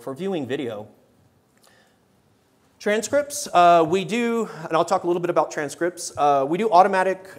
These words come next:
uh, uh, search and tr-, uh, captionings through YouTube. Uh, YouTube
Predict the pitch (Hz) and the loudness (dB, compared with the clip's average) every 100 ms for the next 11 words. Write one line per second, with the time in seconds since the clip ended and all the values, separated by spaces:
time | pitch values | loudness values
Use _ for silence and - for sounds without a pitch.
0 | - 139 131 127 - 127 123 123 - 170 | -6 -2 -2 -4 -4 -6 -6 -8 -2 0
1 | 190 - - - 147 135 - 135 120 156 | 0 -4 -14 -10 -8 -8 -4 -4 -2 -2
2 | 156 180 170 - 143 170 139 156 175 196 | -2 -4 -6 -6 -4 -4 -2 -4 -4 -6
3 | 202 - - - - _ - 143 139 156 | -8 -16 -20 -20 -20 _ 4 6 6 2
4 | 170 208 202 165 | -4 -4 -4 -6